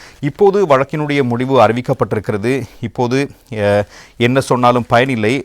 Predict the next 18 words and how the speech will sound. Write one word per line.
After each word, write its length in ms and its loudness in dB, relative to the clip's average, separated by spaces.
சதோச 500 0
என்பது 380 0
ஒரு 140 0
வர்த்தக 380 0
நிறுவனம். 480 0
அவர்கள் 400 -2
தமக்கு 360 -4
கிடைக்கும் 440 -4
கட்டளைகளுக்கு 600 -4
அமைய 240 -2
பொருட்களை 460 0
இறக்குமதி 400 -2
செய்கிறார்கள். 560 2
எனது 320 0
சேவை 360 2
பெறுநர் 440 2
அந்த 280 0
நிறுவனத்தினுடைய 800 -2